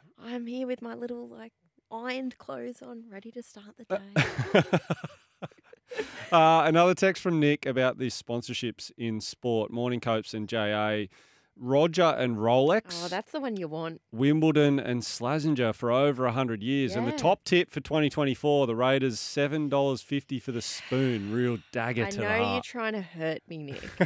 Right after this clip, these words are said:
Speaker 2: <laughs>
Speaker 1: I know you're trying to hurt me, but I agree.
Speaker 2: You, you agree?
Speaker 1: No, I think that, uh, look, <sighs> I'm gonna anger some Tigers fans here. Um, I think the Tigers will be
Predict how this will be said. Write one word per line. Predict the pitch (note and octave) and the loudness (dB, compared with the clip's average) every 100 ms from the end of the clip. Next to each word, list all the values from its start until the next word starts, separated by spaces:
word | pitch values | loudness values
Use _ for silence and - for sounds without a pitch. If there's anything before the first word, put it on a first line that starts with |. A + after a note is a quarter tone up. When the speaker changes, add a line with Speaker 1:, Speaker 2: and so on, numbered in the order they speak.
| - - | 0 -6
Speaker 2:
<laughs> | - _ - - | -8 _ -18 -6
Speaker 1:
I | G3+ | -4
know | F#3+ F#3+ | 0 0
you're | A3+ | -2
trying | - C4+ | -4 -6
to | B3+ | -6
hurt | F#3 E3+ D#3 D#3+ | -6 -6 -6 -8
me, | D3+ E3+ _ _ _ _ _ F#3 | -14 -16 _ _ _ _ _ -12
but | |
I | E3 D3+ | -10 -10
agree. | D3 C3 - - - D#3+ _ _ _ _ _ | -10 -14 -16 -16 -16 -20 _ _ _ _ _
Speaker 2:
You, | E3 F#3 - _ | -10 -10 -12 _
you | D3 D#3+ | 0 2
agree? | C#3 G3 A3+ B3+ | 2 2 2 4
Speaker 1:
No, | D#3+ E3 | 4 2
I | D#3+ | 0
think | E3 A3 G#3 | -2 -6 -6
that, | - - - C3+ - | -10 -14 -8 -6 -4
uh, | |
look, | G3 F#3 - _ | -4 -4 -8 _
<sighs> | - | -20
I'm | E3+ - E3+ F3 | -20 -20 -16 -6
gonna | F#3 | -4
anger | E3 D#3+ D#3 | -2 -4 -8
some | D3+ | -16
Tigers | - D3+ D3+ D#3 | -16 -10 -10 -10
fans | - D#3 D#3 | -16 -16 -12
here. | E3+ F3 _ _ _ - | -12 -14 _ _ _ 0
Um, | G#3+ G#3+ G#3 G3 - _ _ - - | 4 4 2 -4 -16 _ _ -2 4
I | G3+ G#3+ | 8 8
think | A#3 C4+ B3 | 6 0 2
the | B3 | 0
Tigers | - E3+ E3+ F3+ F#3 F3+ | 0 4 4 2 0 -2
will | F3+ E3+ | -4 -2
be | F3 E3 E3 | 0 0 -2